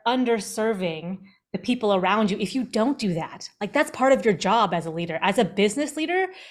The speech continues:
you have to take care of yourself, because your decisions and your interactions with other people are your currency. Those are two big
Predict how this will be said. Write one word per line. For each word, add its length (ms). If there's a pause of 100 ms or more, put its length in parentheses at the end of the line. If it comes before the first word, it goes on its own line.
(140)
you 120
have 320
to 60
take 240
care 220
of 80
yourself, 500
because 600 (340)
your 540
decisions 920 (280)
and 100
your 120
interactions 680
with 120
other 200
people 460
are 200
your 200
currency. 760 (260)
Those 220
are 120
two 320
big 260